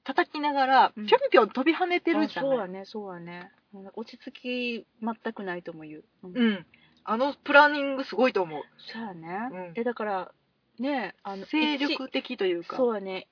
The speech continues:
Speaker 2: いちいち自分の座ったダイニングテーブルの椅子から立ち上がっては椅子蹴るとかね。
Speaker 1: うん。
Speaker 2: うん。
Speaker 1: で、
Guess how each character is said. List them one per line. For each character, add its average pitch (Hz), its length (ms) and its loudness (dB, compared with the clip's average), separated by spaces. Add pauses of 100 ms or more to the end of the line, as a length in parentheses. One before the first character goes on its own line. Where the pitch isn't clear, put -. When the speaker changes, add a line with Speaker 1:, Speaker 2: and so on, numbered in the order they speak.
Speaker 2:
い 254 120 -10
ち 302 420 -4
い 262 40 -16
ち 330 440 -2
自 220 140 -8
分 233 400 -4
の 254 160 -2 (120)
座 240 120 0
っ 233 40 -2
た 196 140 -8
ダ 202 220 0
イ 208 40 -4
ニ 214 100 -8
ン 214 40 -8
グ 220 120 -8
テ 226 240 -4
ー - 20 -14
ブ 190 100 -8
ル 180 120 -8
の 180 100 -8
椅 190 220 -12 (240)
子 208 160 -6
か - 180 -6
ら 208 80 -2
立 202 240 -8
ち - 180 -10
上 226 200 -2
が 214 180 -2
っ - 60 -6 (240)
て 196 160 -6
は 214 160 -2
椅 208 80 -6
子 202 100 -16
蹴 - 140 -8
る 180 80 -6
と 165 100 -12
か - 100 -16
ね。 208 220 -10
Speaker 1:
う 175 80 -8
ん。 165 240 -10 (800)
Speaker 2:
う 202 40 -16
ん。 190 60 -16
Speaker 1:
で、 247 240 -4